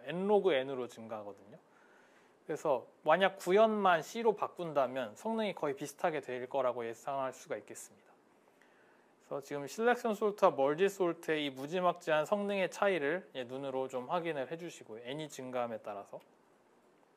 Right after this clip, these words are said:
자, 그러면 마지막 슬라이드입니다. 그래서 우리가 멀지 솔트가 시-, 좋다고 실컷 홍보를 했는데, 그럼 파이썬에 있는 솔트 메소드는 어떻게 구현돼 있습니까? 라고 질문을 하시면,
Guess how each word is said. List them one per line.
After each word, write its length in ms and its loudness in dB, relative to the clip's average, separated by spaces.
자, 120 -4
그러면 480 6
마지막 640 6
슬라이드입니다. 840 4
그래서 680 8
우리가 180 8
멀지 280 6
솔트가 460 8
시-, 260 -2
좋다고 420 8
실컷 380 4
홍보를 400 6
했는데, 260 4
그럼 260 4
파이썬에 640 8
있는 220 4
솔트 360 4
메소드는 540 4
어떻게 420 4
구현돼 380 4
있습니까? 680 6
라고 420 2
질문을 440 -4
하시면, 540 0